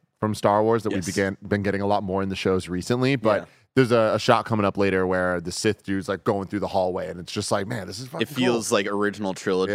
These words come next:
Speaker 1: Yeah.
Speaker 2: a little bit. Yeah, I wonder where Thrawn is
Speaker 1: I can't believe he's real.
Speaker 2: here. I know, this
Speaker 1: <laughs>
Speaker 2: is fucking insane. Like,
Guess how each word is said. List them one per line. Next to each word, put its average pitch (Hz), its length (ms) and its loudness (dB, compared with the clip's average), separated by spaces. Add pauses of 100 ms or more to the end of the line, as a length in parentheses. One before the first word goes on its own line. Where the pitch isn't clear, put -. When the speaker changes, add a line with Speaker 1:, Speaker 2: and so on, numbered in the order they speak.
(100)
Speaker 1:
Yeah. 92 60 -2
Speaker 2:
a 90 60 0
little 90 200 -2
bit. 87 140 -2 (220)
Yeah, 131 140 4
I - 20 2
wonder 147 300 2
where 226 160 4
Thrawn 131 480 0
is 113 500 -2 (340)
Speaker 1:
I - 60 -4
can't 202 260 4
believe 175 220 0
he's 127 160 -2
real. 156 80 0
Speaker 2:
here. 190 500 2 (120)
I 139 160 6
know, 135 240 2
this 160 180 0
Speaker 1:
<laughs> - 0 -
Speaker 2:
is 127 160 -6 (240)
fucking 147 480 -4
insane. 107 480 0
Like, 101 180 -4